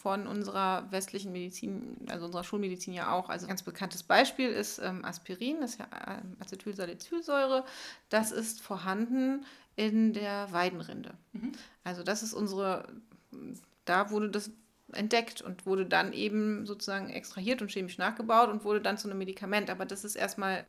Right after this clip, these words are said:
Speaker 1: pflanzlich,
Speaker 2: Mhm.
Speaker 1: so in dem Sinne. Homöopathie funktioniert dagegen völlig anders. Bei der Homöopathie nimmst du zum Beispiel einen Teil einer Pflanze,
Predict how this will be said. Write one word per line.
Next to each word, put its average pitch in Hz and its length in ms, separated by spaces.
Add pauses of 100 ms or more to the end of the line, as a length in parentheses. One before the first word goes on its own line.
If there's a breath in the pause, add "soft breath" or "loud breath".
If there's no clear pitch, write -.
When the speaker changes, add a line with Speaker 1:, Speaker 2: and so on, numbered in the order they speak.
(380)
Speaker 1:
pflanzlich, - 760 (360)
Speaker 2:
Mhm. 240 160
Speaker 1:
so - 200 (140)
in 175 100
dem 170 200
Sinne. 175 260 (1000 loud breath)
Homöopathie 226 640
funktioniert 233 800 (360)
dagegen 208 440
völlig 190 340
anders. 262 500 (840 loud breath)
Bei 208 160
der 196 120
Homöopathie 196 720
nimmst 226 360
du 208 280 (460)
zum 220 380
Beispiel 214 640
einen - 260
Teil 180 260
einer 165 220
Pflanze, 254 440